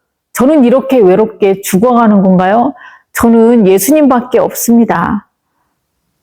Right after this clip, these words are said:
음, 한동안 기도하는 중에 예수님께서 나타나셨지만 저는 쉽게 믿을 수가 없었습니다. 그래서 성령의 불과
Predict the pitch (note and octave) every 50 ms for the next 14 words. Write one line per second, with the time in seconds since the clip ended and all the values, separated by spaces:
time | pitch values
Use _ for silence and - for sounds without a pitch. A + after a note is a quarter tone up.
0 | _ _ G#3 G3+ G3+ G3 F#3+ F#3+ F#3 F3+ - A#3+ D4 D#4 E4 D#4 D4+ C#4+ - -
1 | B3 G#3 B3 B3+ B3+ B3+ B3+ B3 A3+ G#3 G#3+ G#3+ G#3+ G#3 G#3+ G#3+ G#3 G3+ - C3
2 | F3 F#3 - - A3 G#3 G3 F3+ - F#3 F#3+ - F#3+ F3 E3+ D#3+ D3+ D#3+ - _
3 | - - A3+ G#3 F#3+ F3+ F#3 F#3+ - - F#3+ F#3 F#3+ G3+ G#3+ G#3 F#3 F3 F3 -
4 | _ _ _ _ _ _ _ _ _ _ _ - - F#3 G3 F#3 - - - -
5 | B3+ A3 E3+ D#3 F3 E3 F#3+ F#3 - - - D#3 - - - G3 - - - F3
6 | D#3+ E3 D#3+ D#3+ D3+ D3 D3 E3+ F3 - - - - - - - - - - F#3
7 | F#3 F#3 F#3+ F#3 A3+ A#3+ A#3 A#3+ B3 A#3+ A#3+ A3+ G#3 F#3+ F#3+ F#3 G#3 G#3 B3+ D4
8 | F#4+ - -